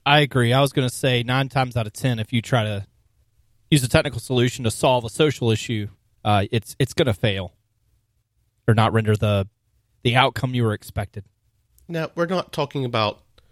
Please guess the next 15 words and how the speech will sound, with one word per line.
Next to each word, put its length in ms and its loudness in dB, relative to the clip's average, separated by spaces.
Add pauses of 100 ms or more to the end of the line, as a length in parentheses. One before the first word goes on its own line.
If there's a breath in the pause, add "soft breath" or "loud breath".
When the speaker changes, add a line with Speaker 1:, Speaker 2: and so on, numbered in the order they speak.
(300)
Speaker 2:
social 480 -8
issues 480 -8
like 380 -10 (600)
global 380 -2
politics 920 -4
or 220 -10
climate 540 -2 (160)
change 720 -10
or, 380 -12 (880)
or 400 -6
social 500 -6
issues 360 -6
as 120 -8
far 240 -4
as, 300 -8